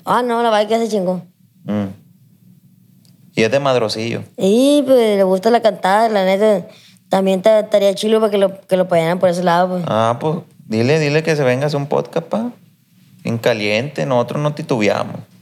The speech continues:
Speaker 2: Le dice ahí a la, ¿no? Que nos eche el grito y lo preparamos.
Speaker 1: Simón.
Speaker 2: ¿Eh?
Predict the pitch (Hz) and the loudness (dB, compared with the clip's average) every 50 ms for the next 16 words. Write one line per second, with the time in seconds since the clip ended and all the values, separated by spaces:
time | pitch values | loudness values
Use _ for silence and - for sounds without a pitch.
0 | _ _ _ _ - _ _ _ _ - - 107 101 117 131 123 120 123 131 139 | _ _ _ _ -20 _ _ _ _ -4 -4 -2 0 2 2 2 2 2 2 2
1 | 135 123 107 101 101 107 - 135 151 143 - - - _ _ _ _ _ _ _ | 0 0 -2 -4 -6 -4 -2 -2 -2 -2 -4 -12 -20 _ _ _ _ _ _ _
2 | _ _ _ _ _ _ _ - 110 110 110 107 104 98 95 - - - - - | _ _ _ _ _ _ _ -2 0 0 2 2 2 2 0 -2 -6 -8 -6 -6
3 | - - 127 127 120 113 120 123 - - 143 143 131 113 - - - 131 110 104 | -4 -2 -2 -2 -2 -2 -2 -2 -2 -2 -2 -2 -2 -4 -8 -8 -4 -2 -2 0
4 | - 107 - - 101 101 104 101 123 147 160 160 - - - - - _ - - | 0 0 0 0 0 0 0 -2 -4 -6 -8 -8 -10 -16 -20 -20 -20 _ -20 -18
5 | - - 175 170 160 160 160 180 196 214 226 220 214 - - - - - _ _ | -8 -4 -2 0 2 2 2 2 2 0 -2 -4 -6 -10 -16 -20 -20 -20 _ _
6 | _ - - 120 131 147 | _ -4 -2 -2 0 -2